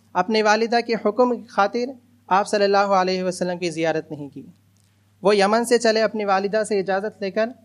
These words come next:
کہ میں آپ صلی اللہ علیہ وسلم سے ملاقات کر کر ان کا دیدار کر کر واپس آؤں گا۔ تو والدہ نے کہا کہ بیٹے تم جلدی آ جانا کیونکہ تمہارے علاوہ میرا کوئی نہیں ہے،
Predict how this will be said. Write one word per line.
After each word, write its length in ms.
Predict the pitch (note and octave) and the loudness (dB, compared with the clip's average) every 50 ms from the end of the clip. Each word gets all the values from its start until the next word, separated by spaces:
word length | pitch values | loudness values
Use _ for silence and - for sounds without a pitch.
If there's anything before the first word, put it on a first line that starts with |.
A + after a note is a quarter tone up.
| _ _ | _ _
کہ 120 | G3+ G#3 | -4 -4
میں 180 | G3+ G3+ G#3+ G#3+ | -2 -2 -2 -2
آپ 200 | - F#3 F#3+ F#3 | -2 -4 -4 -2
صلی 160 | - G3 F#3+ | -4 -4 -2
اللہ 120 | G3 G3 G3 | 0 0 2
علیہ 460 | G3+ G3+ G3 G3+ F#3 F3+ F#3 F#3 F#3+ | 2 2 2 2 2 2 2 0 -2
وسلم 320 | F#3+ F3+ F#3+ G3+ G3 G3+ | -4 -2 -4 -4 -4 -4
سے 140 | G3 - - F#3 | -4 -4 -4 -2
ملاقات 760 | F3+ F3+ F3 F3 F3 E3+ E3 E3 E3+ F3 E3+ G3 G3 G3 G3 | 0 2 2 0 0 0 0 0 0 0 0 -2 -4 -4 -2
کر 140 | - G3+ G3 | -4 -6 -4
کر 180 | G3 G#3+ A3 A3 | -4 -6 -8 -6
ان 180 | - F#3 F3+ | -8 -12 -8
کا 120 | F#3+ F#3+ F#3 E3 | -8 -8 -8 -6
دیدار 240 | F3 F3 F3 F#3 F#3 | -6 -4 -4 -4 -2
کر 180 | F#3 F#3 E3 | -2 -4 -4
کر 120 | - - F#3 | 0 0 2
واپس 360 | E3 D#3 D3+ D3+ D3+ C#3+ - | 2 2 2 2 0 -2 -2
آؤں 200 | C#3+ C#3 C#3+ C3+ | -4 -4 -4 -8
گا۔ 120 | B2+ C3 - _ _ _ _ _ _ _ _ _ _ _ _ _ _ _ _ | -12 -12 -14 _ _ _ _ _ _ _ _ _ _ _ _ _ _ _ _
تو 120 | - F#3+ | -2 2
والدہ 380 | F#3 F3+ F3+ G3 G#3+ G#3 A3+ A3+ | 4 4 2 2 2 2 2 2
نے 100 | A3+ A3 | 2 0
کہا 240 | G#3+ G3+ G3 G#3+ A3 | -2 -2 0 0 0
کہ 140 | G#3+ A3 G3 | 0 -2 0
بیٹے 320 | F#3 G3 F#3+ G3 A3+ A#3+ C4 B3+ - _ _ _ _ _ _ _ _ _ _ _ | 0 0 0 0 -2 -2 -2 -8 -14 _ _ _ _ _ _ _ _ _ _ _
تم 140 | - A3+ A#3 | -2 -2 -2
جلدی 340 | G3+ F#3+ F#3 F#3 G3+ A#3+ A#3+ | 0 0 0 0 0 -4 -2
آ 140 | A3 G#3 G#3+ | 0 0 0
جانا 340 | G3+ G#3+ G#3+ A3 A3+ A#3 A#3+ A#3 | 0 -2 -2 -2 -2 -2 -4 -2
کیونکہ 300 | - A3+ A#3 A3+ B3 A#3+ | -2 -2 -2 0 0 -2
تمہارے 360 | A#3 A#3+ G3+ G3+ G#3 A3 A3 | 0 0 -2 0 0 2 2
علاوہ 320 | G#3+ G3+ G3 G#3 G#3+ G#3+ G#3+ | 2 2 2 2 2 2 0
میرا 260 | G3+ G3+ G#3 G#3 G3+ | 0 0 0 0 0
کوئی 220 | G3+ G3+ G3+ G#3 | 0 0 -2 -2
نہیں 260 | G#3 G#3 G#3 G#3 G#3+ G#3+ | -2 -4 -6 -6 -6 -4
ہے، 200 | A3+ A#3 A#3+ | -6 -6 -6